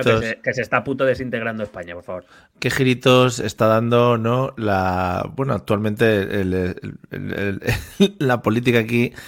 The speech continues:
Speaker 1: en nuestro país, ¿no? Está dando giros inesperados que nadie,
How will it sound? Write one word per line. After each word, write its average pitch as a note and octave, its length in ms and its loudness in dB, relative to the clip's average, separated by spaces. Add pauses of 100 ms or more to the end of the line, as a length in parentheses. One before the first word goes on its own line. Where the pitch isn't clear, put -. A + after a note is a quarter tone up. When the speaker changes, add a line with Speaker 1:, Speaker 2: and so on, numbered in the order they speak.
(280)
Speaker 1:
en A2+ 140 0
nuestro G#2+ 300 2
país, E2 280 0
¿no? G2 120 -2
Está G2+ 180 0
dando G#2 160 0
giros A#2 380 2
inesperados B2 800 4
que G2 180 -2
nadie, G2 560 2